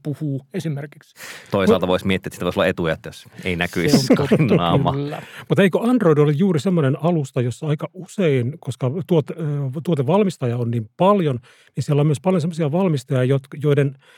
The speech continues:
Speaker 3: ikään kuin päivitykset tahtovat loppua sangen varhain?
Speaker 1: Se, se on totta, ja sen takia mä oon myös suosinut sellaisia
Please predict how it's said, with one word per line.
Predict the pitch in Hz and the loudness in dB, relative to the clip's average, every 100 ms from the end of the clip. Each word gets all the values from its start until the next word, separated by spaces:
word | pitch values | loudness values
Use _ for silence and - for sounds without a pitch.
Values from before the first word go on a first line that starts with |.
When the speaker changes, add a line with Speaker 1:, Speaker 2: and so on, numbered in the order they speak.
| _ | _
Speaker 3:
ikään | - 147 | -4 -2
kuin | 151 127 - | -2 -4 -2
päivitykset | 220 214 143 120 123 - 131 - | 0 0 0 -4 -6 -6 -10 -4
tahtovat | 165 - 139 131 - | -4 -4 -6 -6 -4
loppua | 185 - _ 127 120 | -6 -6 _ -10 -8
sangen | - 208 214 185 143 135 123 | -2 2 2 2 2 0 0
varhain? | 214 202 131 107 - 196 | 0 0 0 -4 -12 -14
Speaker 1:
Se, | - 190 - | -4 -4 -2
se | - 190 | -4 0
on | 196 180 | 0 0
totta, | 180 - 151 160 | -2 -2 -4 -2
ja | 151 | -2
sen | 170 | 0
takia | 165 156 156 | 0 0 -2
mä | 151 | 0
oon | 151 | 0
myös | 151 160 156 - _ - | 0 2 0 -2 _ -8
suosinut | 147 139 135 139 - | -4 -2 -4 -8 -12
sellaisia | - 151 143 139 135 | -4 -4 -2 -4 -6